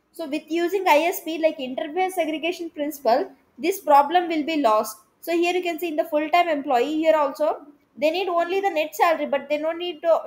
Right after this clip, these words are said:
to have the worked salary. So for that place, they are throwing error, like, new exception, not implementation ex-, exception error. So instead of that, what we can do is we can implement I S P, like, interface segregation principle.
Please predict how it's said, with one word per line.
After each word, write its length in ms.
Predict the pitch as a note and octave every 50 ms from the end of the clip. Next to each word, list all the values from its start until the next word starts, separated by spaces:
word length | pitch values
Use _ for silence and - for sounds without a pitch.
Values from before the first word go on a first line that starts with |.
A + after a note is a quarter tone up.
| -
to 100 | - D4+
have 280 | D#4 D4+ D#4 D4+ - D#4
the 100 | E4 D#4
worked 420 | C#4 C#4 C4+ C#4+ - - F4 D4+
salary. 480 | - - D4+ B3+ B3 A#3+ A#3 G#3+ G3 G3 - _ _ _ _ _ _
So 200 | - F4 E4 C4+ A#3 - -
for 160 | - D#4+ D#4+ E4 D#4+
that 160 | F4+ F4+ F4+
place, 220 | - F4+ G4+ A#4 F4+
they 80 | F4
are 180 | F4 F4 F4 F4
throwing 360 | - F4+ F4+ F#4+ G4 F#4+ F4+
error, 280 | F4 E4 E4 E4 D4+ -
like, 200 | C#4+ C#4+ D4 C#4+
new 240 | D4 C4+ D4 D#4+ E4+
exception, 520 | F4 E4 E4+ E4+ E4+ D#4 D#4 - F4 D#4 D4
not 260 | C#4+ C#4+ D4+ D4 D4+
implementation 600 | D#4+ D4 D4+ D4+ C#4 D4+ D4 C#4+ C#4+ D4 D4 C#4+
ex-, 220 | B3 A3 - _ _ -
exception 540 | - A#3+ A#3 - - D4 - - D4 C4+
error. 260 | B3 A3 G#3+ G3 G3 G3 - _ _ _ _ _ _ -
So 120 | - F4
instead 340 | F4 D#4 D4 - - F#4+ F#4+
of 100 | F#4 F#4 F#4
that, 180 | F#4+ D#4+ D#4+ D#4
what 180 | C#4+ C#4 D4 D4
we 80 | F4 E4+
can 240 | - E4+ E4+ C#4+ B3
do 80 | B3+ B3+
is 200 | C4+ D#4+ F#4+ - D4
we 80 | C4
can 200 | B3+ C4+ - - - _ -
implement 480 | A#3+ B3+ C4 A#3+ D#4+ E4 D#4 D#4 D#4 D#4 -
I 100 | - A#3 A#3+ C4
S 160 | C#4 C#4 C#4
P, 260 | - - G#3+ F#3+ F3+ F3+
like, 180 | A#3 C4 C4+ -
interface 480 | A#3+ A#3 A#3 A#3 C#4+ D4 - D#4+ D#4+ D#4+
segregation 640 | D#4+ C#4+ A#3+ B3 B3+ B3 A#3+ A#3+ B3 - C4+ C4
principle. 440 | - A#3 G#3 A3 - - G#3 F#3 G4